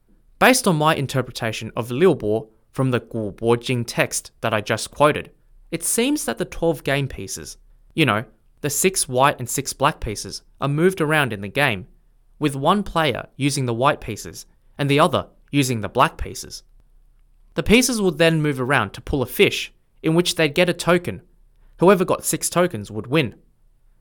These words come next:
That's how I interpret the game, really. It seems to me it's a game where you have to race to get all the six tokens required to win.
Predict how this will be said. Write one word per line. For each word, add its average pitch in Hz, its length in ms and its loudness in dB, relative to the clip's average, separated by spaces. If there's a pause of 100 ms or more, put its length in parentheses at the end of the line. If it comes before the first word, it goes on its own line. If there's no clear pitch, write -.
(520)
That's 202 220 2
how 147 160 8
I 151 160 8
interpret 117 400 -2
the 120 60 -6
game, 107 280 -4
really. 131 320 0 (360)
It - 140 -2
seems 202 320 2
to - 80 -4
me 151 300 0
it's - 160 -4
a 131 40 -4
game 160 280 2
where 147 100 2
you 131 120 -2
have 127 180 -12
to 113 100 -4
race 120 560 0
to 131 140 -4
get 156 240 2
all 151 120 4
the 139 120 -6
six - 320 -2
tokens 147 440 -2
required 123 560 -2 (100)
to 113 100 -8
win. 117 260 -2